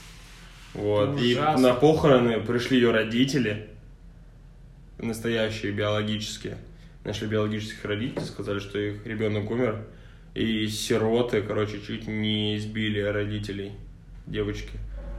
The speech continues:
Speaker 1: Со словами: «Это ты во всем виновата, это ты ее до такой жизни довела». Вообще, это очень крипово. По-
Speaker 2: Да, я хочу тебе сказать, что ты ужасную тему выбрал.
Speaker 1: <laughs> Вот, а, теперь интересная
Speaker 2: Если
Speaker 1: тема.
Speaker 2: про документалки говорить, то на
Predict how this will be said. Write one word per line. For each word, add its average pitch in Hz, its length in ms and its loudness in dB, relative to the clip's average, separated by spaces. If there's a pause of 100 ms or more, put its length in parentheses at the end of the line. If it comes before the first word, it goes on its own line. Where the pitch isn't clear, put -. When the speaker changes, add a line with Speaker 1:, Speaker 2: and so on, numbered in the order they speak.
(320)
Speaker 1:
Со 101 80 -8
словами: 110 420 0
«Это 107 180 -4
ты 113 120 -4
во 110 120 -2
всем 110 240 -4
виновата, 104 440 0
это 101 180 -4
ты 113 120 -6
ее 104 280 -2
до 95 120 -6
такой - 220 -4
жизни 104 300 -2
довела». 101 520 -2 (800)
Вообще, 107 360 -2 (100)
это 104 120 -2 (100)
очень 123 280 2
крипово. 113 640 4 (600)
По- 120 280 0 (380)
Speaker 2:
Да, 156 320 6
я 135 100 2
хочу 151 240 -8
тебе 165 160 -2
сказать, 165 300 2
что 151 140 -6
ты 143 120 -6
ужасную 139 420 -4
тему 123 240 -8
выбрал. 156 260 -6 (200)
Speaker 1:
<laughs> - 680 6 (320)
Вот, 165 360 10
а, 147 440 6
теперь 185 260 8
интересная 170 420 6
Speaker 2:
Если 196 240 10
Speaker 1:
тема. - 160 8
Speaker 2:
про 196 260 8
документалки 180 640 4
говорить, 156 380 0
то 165 240 6
на 151 560 2